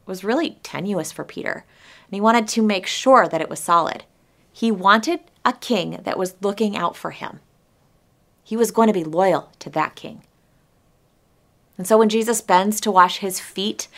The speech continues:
Peter can't imagine that. How could Jesus ever wash his feet? He respects Jesus so much. A-, and then when Jesus is arrested, he draws his sword. He wants Jesus to know that he'll fight for him.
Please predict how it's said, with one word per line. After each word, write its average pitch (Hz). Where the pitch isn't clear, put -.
Peter 269
can't 254
imagine 208
that. 147
How 320
could 330
Jesus 339
ever 415
wash 175
his 160
feet? -
He 277
respects -
Jesus 277
so 277
much. 254
A-, -
and 254
then 277
when 240
Jesus 240
is 226
arrested, 214
he 202
draws 220
his 220
sword. -
He 254
wants 226
Jesus 208
to -
know 175
that 180
he'll 196
fight -
for 143
him. 139